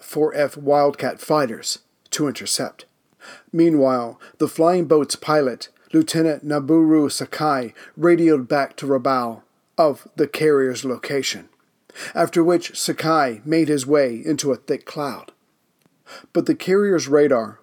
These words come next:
was able to keep up with the hidden plane, and thus guided two of its Wildcats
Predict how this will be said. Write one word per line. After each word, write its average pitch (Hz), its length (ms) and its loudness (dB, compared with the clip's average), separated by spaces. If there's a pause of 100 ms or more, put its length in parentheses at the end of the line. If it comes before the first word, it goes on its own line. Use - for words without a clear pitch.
(100)
was 151 200 0
able 135 260 2
to - 140 -8
keep - 300 -4
up 151 320 -2 (140)
with 156 160 -2
the 143 80 -2
hidden 139 260 -4
plane, 123 440 -8 (300)
and 165 160 0
thus 147 300 2
guided 151 540 0
two 156 180 -2
of 139 80 -2
its 131 160 -6
Wildcats 143 800 -4